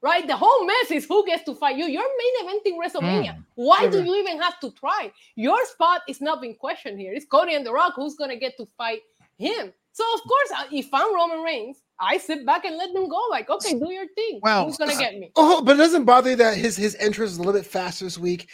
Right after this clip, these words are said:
Speaker 3: Him saying, "Now, my cousin." Doesn't bother you at all? He's kinda, like, giving him,
Speaker 1: He
Speaker 3: giving
Speaker 1: came
Speaker 3: him a
Speaker 1: out
Speaker 3: little
Speaker 1: first to introduce The Rock, and The Rock didn't say, "If you smell what The Rock is cooking," he said,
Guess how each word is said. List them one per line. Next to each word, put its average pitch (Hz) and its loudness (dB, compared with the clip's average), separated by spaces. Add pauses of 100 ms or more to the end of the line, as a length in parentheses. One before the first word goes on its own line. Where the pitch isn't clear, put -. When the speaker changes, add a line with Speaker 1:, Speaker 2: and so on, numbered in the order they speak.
(140)
Speaker 3:
Him 196 2
saying, 175 0 (200)
"Now, 190 6 (140)
my 165 0
cousin." 180 -2
Doesn't 247 -2
bother 262 4
you 240 2
at 208 0
all? 277 4
He's 254 0
kinda, 247 -4
like, 226 -6
giving 214 -4
him, 214 -6
Speaker 1:
He 214 -4
Speaker 3:
giving - 0
Speaker 1:
came 415 4
Speaker 3:
him 403 2
a 392 4
Speaker 1:
out 403 4
Speaker 3:
little 381 -4
Speaker 1:
first 370 4
to 311 -4
introduce 311 -6
The 233 -8
Rock, 254 -2
and 247 -8
The 247 -4
Rock 294 -4
didn't 285 -6
say, 254 -6
"If 208 -10
you 226 -8
smell 240 -6
what 233 -8
The 202 -6
Rock 226 -4
is 208 -14
cooking," 311 -2
he 240 -8
said, 247 -4